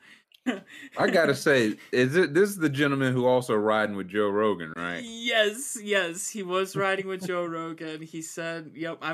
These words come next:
Speaker 1: I won't repeat what he said. I told you what he said, but I won't repeat
Speaker 2: Yeah,
Speaker 1: what
Speaker 2: it
Speaker 1: he
Speaker 2: was,
Speaker 1: said."
Speaker 2: I, I did see that. I was like, "Wait, I
Speaker 1: Yes.
Speaker 2: think that's, uh, Iz-, uh."
Speaker 1: Yeah, I mean, Izzy
Speaker 2: Okay, I'm locking in just Moicano and Nasrat.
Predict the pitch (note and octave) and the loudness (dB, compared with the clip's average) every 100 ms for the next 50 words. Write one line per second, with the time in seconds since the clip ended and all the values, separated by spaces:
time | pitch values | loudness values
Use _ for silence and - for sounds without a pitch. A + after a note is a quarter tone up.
0 | E3 D#3+ F3+ F#3 D#3 D#3 F3+ D3+ C#3 C#3+ | -4 -4 -4 -6 -8 -10 -10 -8 -8 -10
1 | D3+ D3 C#3 C#3 D#3+ A#3+ B3+ G3 E3+ C3+ | -12 -12 -12 -12 -10 -6 -6 -6 -8 -8
2 | C#3+ D3 D3+ A#2+ C#3 C3+ A2+ C3 F#3 F3+ | -10 -12 -12 -12 -12 -14 -14 -8 -8 -6
3 | G#2+ A#2 G#2+ G2 A#2+ B2 A#2 A#2 A#2+ A2 | -2 2 4 4 2 0 -2 -2 0 2
4 | A#2 A#2+ A2+ A#2 A#2 - G#2 F2+ F#2 E2+ | 2 2 0 0 -2 -2 -4 -2 -2 0
5 | G2+ G2+ F#2+ C3+ A#2+ D#3 B2+ B2 B2 B2 | 0 0 0 0 0 0 -2 0 0 0
6 | A2+ A2+ A2+ A2+ - D#3 _ _ _ _ | -2 0 2 0 -2 -8 _ _ _ _
7 | _ _ F2+ F2 D2 C#2 E3 E3 D3 C#3+ | _ _ -8 -6 -6 -8 -8 -6 -6 -8
8 | C3 D#3+ E3+ F#3 F3+ F3+ G#3+ C#3 A#2 A2 | -8 -8 -6 -6 -4 -2 0 2 2 2
9 | G3+ D#3+ D3+ B2+ B2 A#2 A#2+ A#2+ A#2 G#2+ | 4 2 2 0 0 -2 -6 -4 -4 -4
10 | A2+ A2 G#2 G#2 F2 F2 F2+ F2 C#2 | -2 -2 -2 -4 -8 -6 -6 -6 -8